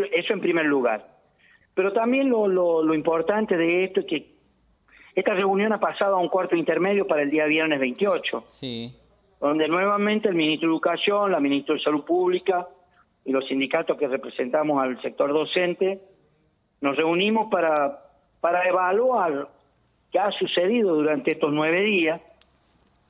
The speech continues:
Speaker 1: <clears throat> analizar y oportunamente tomar algunas definiciones. En tanto y en cuanto, obviamente, siempre supeditado a que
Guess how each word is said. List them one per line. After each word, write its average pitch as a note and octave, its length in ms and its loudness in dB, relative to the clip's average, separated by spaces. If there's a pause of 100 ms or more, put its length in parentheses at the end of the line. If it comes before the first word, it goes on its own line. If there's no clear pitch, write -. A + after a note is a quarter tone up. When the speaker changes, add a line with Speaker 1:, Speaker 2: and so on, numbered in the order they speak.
(140)
Speaker 1:
<clears throat> E3 340 -2 (600)
analizar D#3+ 680 0
y G#3 120 2
oportunamente E3+ 800 0
tomar E3 340 0
algunas C#3 340 0
definiciones. C3+ 840 0 (560)
En C#3 120 -8
tanto E3 260 0
y E3+ 120 2
en E3+ 120 -2
cuanto, G3 800 0 (480)
obviamente, F3 920 0
siempre E3 260 0
supeditado F3 1040 0
a C3+ 120 -2
que C3 460 -2